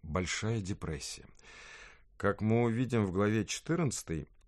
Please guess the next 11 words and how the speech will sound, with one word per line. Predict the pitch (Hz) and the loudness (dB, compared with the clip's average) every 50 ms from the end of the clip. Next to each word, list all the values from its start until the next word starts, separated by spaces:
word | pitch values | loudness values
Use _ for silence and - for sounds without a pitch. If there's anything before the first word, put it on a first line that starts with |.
| - - _ - | -20 -20 _ -8
большая | 80 78 101 107 - - - 123 127 120 110 | -2 -2 0 0 0 -2 -2 0 0 0 0
депрессия – | 87 98 - - - - 104 101 - - 113 120 120 120 - - - - - - - - - | -2 -4 -4 0 2 2 2 2 0 -2 -2 -2 -2 -4 -8 -16 -20 -20 -20 -20 -20 -20 -14
тесно | - - - 110 98 - - - 78 | -6 -2 0 0 0 0 -4 -6 -6
связана | 78 - - 95 104 110 95 98 101 104 98 98 85 - - | -6 -6 -2 0 0 0 0 0 -2 -2 -2 -2 -4 -4 -6
с | 87 78 | -8 -8
длительным | 73 76 85 85 76 - - 78 82 80 | -4 -4 -4 -4 -4 -6 -6 -4 -4 -4
стрессом. | - - - 78 80 67 - - - - - - - - - - - - - - - - - - | -6 -6 -6 -4 -4 -4 -6 -8 -12 -14 -16 -20 -20 -20 -20 -20 -20 -20 -20 -20 -20 -18 -10 -4
Примерно | 85 98 104 113 123 123 120 117 120 120 107 - - - | -2 0 2 4 4 4 4 4 4 2 2 2 -2 -6
у | - 104 | -8 -6
половины | 95 - 101 107 113 117 117 120 104 90 85 | -4 -2 0 2 2 2 2 2 2 0 0
пациентов, | 71 - 85 - - - 135 160 170 160 - 98 80 - | -2 -4 -8 -8 -2 0 0 0 0 0 -4 -4 -6 -6